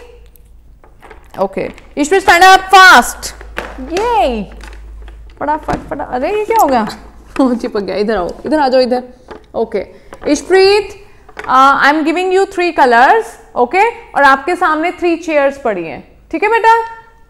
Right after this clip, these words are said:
और आपको मैं सेम कलर दूंगी, आपको जाके सेम चेयर पे रख के आना है। ishpreet, go put green on green, very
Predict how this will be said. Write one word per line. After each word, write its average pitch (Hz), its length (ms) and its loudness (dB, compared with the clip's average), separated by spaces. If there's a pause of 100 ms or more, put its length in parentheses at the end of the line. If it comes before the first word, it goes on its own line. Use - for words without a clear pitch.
(140)
और 277 140 6
आपको 285 300 4
मैं 330 100 0
सेम 330 380 -4
कलर 349 220 2
दूंगी, 349 320 -2
आपको 339 280 2
जाके 320 280 0
सेम 311 340 -4
चेयर 294 240 0
पे 254 140 0
रख 214 220 -6
के 208 60 -6
आना 165 240 -6
है। 151 120 -12 (440)
ishpreet, 359 440 -2
go 254 480 6 (520)
put - 200 0
green 359 540 -2
on 277 200 2 (180)
green, 240 340 -2 (1300)
very 240 600 4